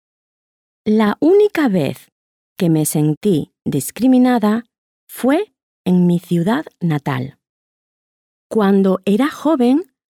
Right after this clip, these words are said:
había bailes para los blancos en Melo,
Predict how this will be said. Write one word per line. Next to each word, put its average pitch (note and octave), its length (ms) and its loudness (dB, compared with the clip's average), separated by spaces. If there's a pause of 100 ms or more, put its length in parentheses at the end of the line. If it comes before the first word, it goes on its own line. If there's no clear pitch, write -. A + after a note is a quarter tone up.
(280)
había F#3+ 480 0
bailes F3+ 760 0 (120)
para D3+ 240 -2
los D3 200 -2
blancos B3+ 680 0 (120)
en E3 260 2
Melo, E3+ 460 0